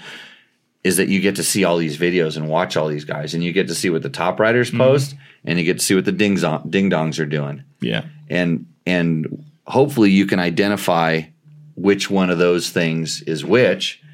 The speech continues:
Speaker 2: Yeah.
Speaker 1: That's, that's kind of an important, important thing to, to be able to do. But, um, you know, if, if it, if it's a top rider with millions and millions of followers and he's,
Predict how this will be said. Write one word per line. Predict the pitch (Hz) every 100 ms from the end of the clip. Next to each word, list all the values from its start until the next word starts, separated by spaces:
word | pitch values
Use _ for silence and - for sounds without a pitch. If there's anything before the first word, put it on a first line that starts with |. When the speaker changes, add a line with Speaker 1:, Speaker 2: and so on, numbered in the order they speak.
| -
Speaker 2:
Yeah. | - 92
Speaker 1:
That's, | 92 -
that's | 92 90
kind | - 90
of | 85
an | 82
important, | 80 - 87 80 82 - -
important | 82 - 92 85 80
thing | 82 82 76
to, | 82 78 76 73 - _ _
to | 85
be | 87
able | 82 78
to | 76
do. | 73 120 101 98 95 - - - _ _
But, | - 87 - - _ _ _ _ _ _ _ _ - -
um, | 82 80 78 - - _
you | -
know, | 160 101
if, | 104
if | 120 127
it, | 156 151
if | 139
it's | 180 185
a |
top | 131 113 107
rider | 92 90 90
with | 90 85
millions | 90 95 90 85
and | 87
millions | 85 85 85 78
of | 71
followers | 78 78 85 82 78
and | 82
he's, | 78 76 -